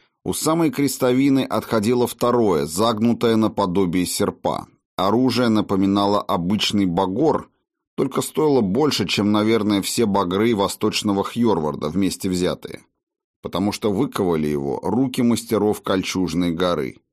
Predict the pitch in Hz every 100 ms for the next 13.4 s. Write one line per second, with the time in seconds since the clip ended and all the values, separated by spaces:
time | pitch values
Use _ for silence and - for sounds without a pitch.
0 | _ _ _ _ _ - 101 110 127 160
1 | 170 - 135 123 139 147 135 123 123 120
2 | 120 - - 143 113 113 - 131 95 110
3 | 113 123 135 - 117 117 117 123 139 113
4 | 104 101 92 104 120 101 90 - 101 -
5 | - 110 101 98 - 104 - 87 92 92
6 | 98 92 - 117 110 - 65 50 - _
7 | _ _ - 78 87 80 87 - 127 131
8 | 120 - 101 98 - 92 90 87 87 110
9 | 104 - 92 87 98 - 101 95 - 92
10 | 87 85 80 82 80 - 76 71 - -
11 | 58 50 - - - _ _ _ _ _
12 | _ _ _ - 98 98 - 113 123 101
13 | 87 - -